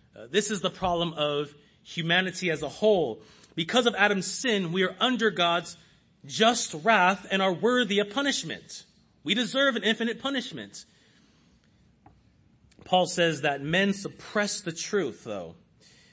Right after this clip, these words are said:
And when he says that, it means, it can mean two different things, which I think it means two different things. It means that man continues to ignore and bring down that innate knowledge that they have that God exists.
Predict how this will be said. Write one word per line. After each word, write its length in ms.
And 140
when 100
he 80
says 460
that, 440
it 120
means, 600
it 120
can 100
mean 460
two 200
different 400
things, 240
which 140
I 80
think 200
it 60
means 180
two 120
different 280
things. 320
It 120
means 220
that 180
man 380
continues 720
to 80
ignore 580
and 260
bring 420
down 580
that 220
innate 460
knowledge 500
that 120
they 120
have 420
that 160
God 180
exists. 760